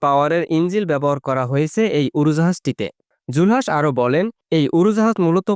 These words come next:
পরীক্ষামূলকভাবে প্রশিক্ষণের জন্য তৈরি করা হয়েছে। বাণিজ্যিকভাবে এটি তৈরি করা হয়নি। তবে সরকারি অর্থায়ন ও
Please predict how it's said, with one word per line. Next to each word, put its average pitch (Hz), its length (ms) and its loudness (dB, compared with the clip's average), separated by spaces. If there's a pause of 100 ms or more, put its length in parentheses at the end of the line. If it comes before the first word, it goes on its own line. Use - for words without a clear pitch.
পরীক্ষামূলকভাবে 151 920 0
প্রশিক্ষণের 214 640 -2
জন্য 143 280 2
তৈরি 147 280 0
করা 131 220 -2
হয়েছে। 135 380 0 (280)
বাণিজ্যিকভাবে 220 760 0
এটি 170 240 0
তৈরি 160 280 0
করা 156 260 0
হয়নি। 135 340 0 (280)
তবে 220 180 2
সরকারি 208 520 2
অর্থায়ন 208 540 2
ও 202 60 2